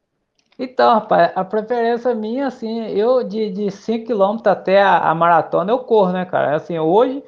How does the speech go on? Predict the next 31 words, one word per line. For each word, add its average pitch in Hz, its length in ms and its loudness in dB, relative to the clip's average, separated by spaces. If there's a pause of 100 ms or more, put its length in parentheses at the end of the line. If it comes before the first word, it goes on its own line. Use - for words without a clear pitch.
(880)
na 139 160 0
verdade, 175 540 2
eu 208 100 2
já 208 60 -10
tô 220 220 -6
procurando 208 520 -4
buscar 208 320 -4
a 185 60 4
maratona, 185 520 -2
que 208 180 -6
a-, 170 220 -2
agora 165 400 2
o 196 80 6
foco 196 420 0
meu 180 280 -2
é 190 80 4
a 202 80 0
maratona 190 500 -2
pro 185 180 -8
índice 185 220 -6
olímpico. 170 440 -8
Eu, 170 200 -4
se - 180 -10
Deus 185 200 -4
quiser, 156 260 -2
eu 180 160 2
quero 185 240 0
fazer 170 280 -2
esse 170 180 -8
índice, 202 340 -8 (640)
né? 160 320 -2